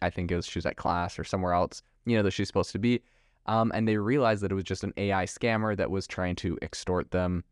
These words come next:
um, using the voice of their child. So I think that is definitely alarming. Um, I think something else that is bad is that these, like, a lot of really legitimate tools, like Eleven Labs, for example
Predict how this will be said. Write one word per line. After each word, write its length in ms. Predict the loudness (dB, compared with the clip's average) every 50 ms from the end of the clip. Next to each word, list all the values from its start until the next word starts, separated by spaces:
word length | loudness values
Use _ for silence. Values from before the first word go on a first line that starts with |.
| _ -6 -2
um, 260 | 0 0 0 0 -2
using 460 | -2 0 0 2 2 2 2 2 2 2
the 120 | 0 0
voice 340 | 2 2 2 2 0 -2 -4
of 180 | -4 -4 -4 -2
their 120 | -4 -4 -4
child. 340 | -4 -4 -4 -2 -4 -4
So 220 | 0 2 0 0 0 -4 -14 _ -6 -2
I 80 | -2 0
think 300 | 2 0 0 0 2 4
that 220 | 4 4 4 4
is 140 | 0 -2 2
definitely 420 | 2 2 2 2 0 0 0 2
alarming. 640 | 2 2 2 2 0 2 2 0 0 0 0 -2 -4 _ _ _ _ -4
Um, 340 | 0 2 2 4 2 0 -2 -2
I 80 | -4 -4
think 280 | -2 0 0 0 0
something 460 | 0 0 -2 -2 0 0 0 0 0 0 0
else 320 | 0 0 0 0 -4 -6 -2
that 180 | 0 0 2
is 300 | 2 2 2 2 0 -2 -6 -6
bad 340 | -4 -2 0 2 2 2 2
is 220 | 2 0 -2 -4 _ -14 -14 -8
that 300 | -2 0 0 0 0 -2
these, 440 | -4 -2 0 0 -2 -4 -8 -14 -20 _ _ -4
like, 220 | -2 -2 0 0
a 60 | 0 0
lot 180 | 2 4 4
of 140 | 2 2 0
really 200 | 0 2 2 2
legitimate 460 | 0 0 0 0 0 0 0 -4 -6
tools, 400 | -2 0 0 2 2 0 0 0
like 160 | -2 -2 0
Eleven 260 | 0 0 0 2 2 2
Labs, 220 | 2 0 0 -2
for 80 | -4 -2
example 460 | 0 0 0 0 0 0 -2 -2